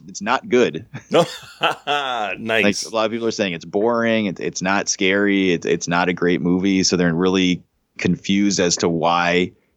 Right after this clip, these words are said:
Speaker 1: this guy was handpicked to make the Evil Dead sequel. But then, you know, if somebody said to you, "Hey, the people that directed episodes of Community are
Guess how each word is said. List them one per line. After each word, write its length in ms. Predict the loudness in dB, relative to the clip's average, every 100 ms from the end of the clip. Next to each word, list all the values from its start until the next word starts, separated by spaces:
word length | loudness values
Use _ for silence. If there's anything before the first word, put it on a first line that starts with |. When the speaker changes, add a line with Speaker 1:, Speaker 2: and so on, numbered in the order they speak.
| -4
Speaker 1:
this 180 | -2 0
guy 260 | 0 2
was 120 | 0
handpicked 460 | 0 -2 0 -2 0
to 80 | -2
make 260 | -2 -2
the 240 | 0 -2 -4 _
Evil 240 | -8 -6
Dead 420 | -2 0 0 -4 -14 _ -10
sequel. 540 | -4 -4 -2 -2 -4 -14 -20 -10
But 460 | -2 0 2 -2 -8 _ _ _ _
then, 360 | -2 0 2 -2 -8 _
you 100 | -2
know, 120 | 2
if 80 | 2
somebody 260 | 2 2 2
said 220 | 2 0
to 60 | 2
you, 140 | 0
"Hey, 240 | 2 2
the 440 | 2 2 2 0 -4 -14 _ _ _
people 220 | -4 0
that 140 | 0 0
directed 440 | 0 0 0 -2
episodes 560 | -2 -4 -2 -2 -2 -6
of 80 | -10
Community 580 | -4 0 2 2 0
are 100 | 0